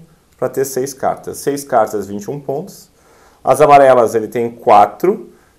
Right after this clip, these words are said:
que vão dar mais dez pontos, trinta e um. E aqui ele tem que escolher uma das duas, tanto faz, duas cartas são mais três pontos, dá trinta e quatro.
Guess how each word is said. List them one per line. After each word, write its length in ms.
que 100
vão 160
dar 140
mais 300
dez 260
pontos, 540
trinta 320
e 100
um. 220
E 100
aqui 220
ele 140
tem 80
que 80
escolher 180
uma 140
das 120
duas, 260
tanto 200
faz, 320
duas 380
cartas 440
são 380
mais 240
três 220
pontos, 320
dá 140
trinta 240
e 40
quatro. 460